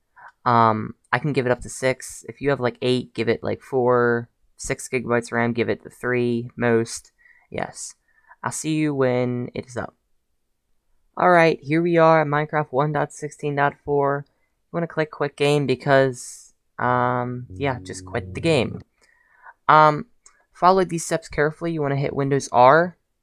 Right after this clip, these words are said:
navigate to percent app data percent, hit okay.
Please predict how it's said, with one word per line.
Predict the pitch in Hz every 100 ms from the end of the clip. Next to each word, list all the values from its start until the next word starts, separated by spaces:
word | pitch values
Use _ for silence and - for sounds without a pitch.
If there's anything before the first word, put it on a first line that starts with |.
| _
navigate | 131 123 127 120
to | 135
percent | - 123 131 -
app | 123 -
data | 113 -
percent, | - 151 175 170 165
hit | - -
okay. | - - 160 156 151 151